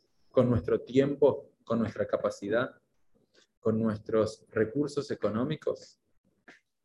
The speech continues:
la única garantía es eso que invertimos para hacer el bien, es lo único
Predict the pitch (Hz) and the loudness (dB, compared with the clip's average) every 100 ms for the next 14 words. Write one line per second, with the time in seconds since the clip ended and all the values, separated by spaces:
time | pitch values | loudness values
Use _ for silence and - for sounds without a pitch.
0 | _ _ _ _ - 104 139 196 180 139 | _ _ _ _ -4 2 4 4 4 2
1 | 123 110 107 104 143 135 - - 233 240 | 4 2 0 -2 0 0 0 0 2 4
2 | 233 190 170 151 147 - 196 135 101 - | 2 4 4 6 6 6 2 2 0 -6
3 | - _ _ _ _ 131 127 120 117 - | -20 _ _ _ _ 4 6 6 4 4
4 | 175 156 123 135 175 220 - - - _ | 6 8 8 8 8 6 -2 -8 -18 _
5 | _ _ 160 165 160 151 185 208 202 196 | _ _ 4 8 10 10 8 4 4 2
6 | 202 - | 2 -4